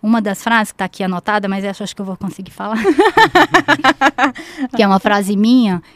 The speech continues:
que é: "O sucesso é a manifestação do seu ser na matéria." Então, o que é o sucesso aqui de vocês? Cada objetozinho que tem aqui, é os convidados, tudo que vocês estão fazendo, é a manifestação do ser de vocês.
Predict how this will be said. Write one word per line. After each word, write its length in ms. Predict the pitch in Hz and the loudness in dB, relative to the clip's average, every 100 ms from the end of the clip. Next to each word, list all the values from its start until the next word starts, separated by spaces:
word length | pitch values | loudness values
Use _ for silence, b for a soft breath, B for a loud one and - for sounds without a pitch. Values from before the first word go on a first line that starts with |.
| _ | _
que 180 | - 226 | -4 -2
é: 100 | 196 | -2
"O 80 | |
sucesso 560 | 185 233 - 202 202 - | -6 -10 -6 -4 -4 -2
é 40 | |
a 60 | 214 | -2
manifestação 880 | 214 220 269 - 233 - 226 - 214 | 0 2 2 0 -6 -6 -6 -4 -4
do 100 | 226 | -4
seu 180 | - 240 | -4 -8
ser 320 | - 214 196 | -6 -8 -6
na 120 | 208 | -4
matéria." 580 | 208 233 - 185 170 170 - _ - | -4 -6 -8 -10 -8 -12 -14 _ -18
Então, 300 | - 214 226 | -8 -6 -6
o 140 | 233 214 | -6 -8
que 240 | - 302 | -6 -2
é 140 | 262 240 | 0 0
o 200 | 220 226 | 0 -4
sucesso 540 | - 214 - 180 - | -6 -12 -10 -10 -10
aqui 160 | 185 202 | -12 -12
de 100 | 185 | -10
vocês? 580 | 185 180 - - 175 _ B B B - | -12 -12 -14 -16 -20 _ B B B -4
Cada 240 | 214 233 | -2 0
objetozinho 800 | 233 233 202 214 - 185 196 190 | -2 -2 -2 -4 -6 -10 -6 -6
que 120 | - | -10
tem 180 | - 190 | -12 -10
aqui, 400 | 180 - 170 156 - b b b b | -10 -14 -14 -14 -18 b b b b
é 160 | - 208 | -8 -8
os 120 | 196 | -4
convidados, 1000 | 233 220 214 202 202 190 170 165 160 - - | -4 -4 -4 -4 -4 -4 -8 -14 -16 -20 -10
tudo 180 | 233 | -10
que 80 | - | -8
vocês 260 | 220 - 214 | -10 -8 -8
estão 180 | - 196 | -6 -6
fazendo, 680 | 214 196 175 165 151 156 151 | -4 -6 -4 -6 -6 -10 -14
é 80 | - | -8
a 60 | 208 | -2
manifestação 720 | 233 247 254 247 240 - 240 | 0 0 -2 -6 -8 -4 -4
do 140 | 240 | -4
ser 340 | 311 - 311 359 | -8 -4 -2 -2
de 100 | 262 | -4
vocês. 540 | 202 190 - 180 - | -8 -10 -12 -16 -18